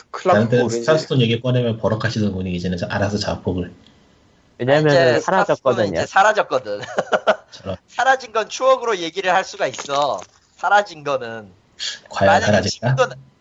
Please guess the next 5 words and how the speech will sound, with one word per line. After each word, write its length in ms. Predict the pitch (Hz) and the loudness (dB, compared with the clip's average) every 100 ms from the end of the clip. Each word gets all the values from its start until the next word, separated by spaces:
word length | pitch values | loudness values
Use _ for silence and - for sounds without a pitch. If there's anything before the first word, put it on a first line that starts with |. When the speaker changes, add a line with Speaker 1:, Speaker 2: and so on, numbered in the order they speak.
| _ _ | _ _
Speaker 4:
지금도 460 | - - 269 269 262 | -12 -8 -6 -2 4
남아있다면 680 | 160 160 208 208 196 175 | 4 6 4 4 2 2
내가 260 | 156 160 151 | 0 0 2
화를 320 | 156 214 220 | 4 4 2
내겠지. 460 | 170 131 - - | -4 -8 -10 -14